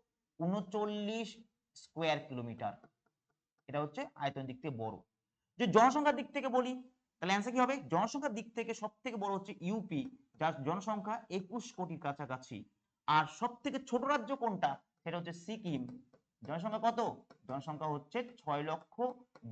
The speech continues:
দশ হাজারের কাছাকাছি জনসংখ্যা। তাহলে এখান থেকে আমরা আয়তনে বড় ছোট জনসংখ্যার দিক থেকে এবং আয়তনের দিক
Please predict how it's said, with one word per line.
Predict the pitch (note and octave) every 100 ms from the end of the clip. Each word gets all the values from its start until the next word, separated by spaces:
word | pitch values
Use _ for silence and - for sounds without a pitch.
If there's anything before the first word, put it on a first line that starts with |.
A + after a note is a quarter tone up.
| G#2+
দশ | D3+ E3+ - -
হাজারের | C3 B2 B2+ E3+ C4 C4 - _ -
কাছাকাছি | C3 B2+ C3+ C#3 A3+ B2
জনসংখ্যা। | G#2+ G#2+ G#2+ G2+ - _ _ _ _
তাহলে | - E3
এখান | G3 G3
থেকে | G#3+
আমরা | G3 F3+
আয়তনে | E3+ G3 F3+ D#3+
বড় | F3+ G3 F#3+ F#3
ছোট | E3 F#3 G3 - _ -
জনসংখ্যার | D#3+ D#3+ G3 F#3
দিক | G3+ -
থেকে | A3 C4+ B3+
এবং | G#3 G3+ - _ -
আয়তনের | D#3 E3 E3+
দিক | D3+